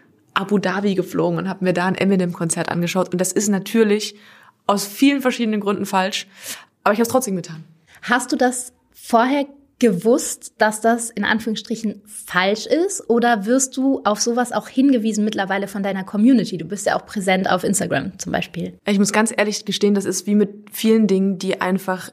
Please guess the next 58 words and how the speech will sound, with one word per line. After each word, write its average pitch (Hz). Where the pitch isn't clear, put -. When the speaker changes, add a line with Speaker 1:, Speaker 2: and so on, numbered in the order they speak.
Speaker 1:
irgendwie, 208
wo 190
man 196
schon 196
so 185
weiß, 196
das 196
ist -
jetzt -
nicht 220
cool, 247
was 185
ich 185
mache. 190
Da -
denkt 208
man 226
dann 208
ganz 214
kurz 226
dran 220
und 202
schiebt -
den 202
Gedanken 185
schnell 180
weg 175
und 175
macht's 175
trotzdem, 185
weil 170
man's 170
gerne 170
machen 165
möchte. 156
Ich 190
glaub, 175
genauso 175
war's 170
bei 170
dem 165
Konzert 165
auch. -
Speaker 2:
Hast 262
du 226
dich 233
gegen 226
andere 269
Sachen, 269
die 240
du 226
ganz 220
gern 226
gemacht 220
hättest, 254
schon 226
mal 226
bewusst 220